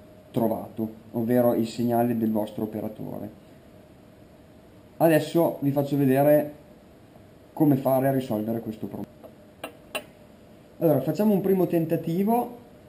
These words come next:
tra quelli che ho letto su internet. Andiamo in impostazioni, generali, s-, eh, scrolliamo verso il basso, ripristina, ripristina impostazioni di rete.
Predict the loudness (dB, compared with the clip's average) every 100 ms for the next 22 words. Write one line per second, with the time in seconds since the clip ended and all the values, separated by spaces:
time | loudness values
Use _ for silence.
0 | -20 -20 -20 -20 -14 -6 -4 2 4 4
1 | 4 4 2 -2 -4 -2 -2 -4 -4 -6
2 | -4 0 2 4 4 2 0 -6 -6 -6
3 | -2 0 0 -4 -6 -10 -20 -20 -18 -8
4 | 0 2 2 2 -2 -4 -4 -6 -14 -20
5 | -20 -20 -20 -20 -20 -20 -20 -20 -20 -20
6 | -20 -20 -20 -20 -18 -10 -4 -2 -2 0
7 | 2 4 2 0 -2 -2 0 0 -2 -6
8 | -8 -4 -4 -2 0 0 -2 -4 -4 -4
9 | -8 -20 -20 -20 -10 -2 -2 0 -2 -2
10 | -2 -2 -2 -6 -6 -2 2 2 2 0
11 | -2 -10 -12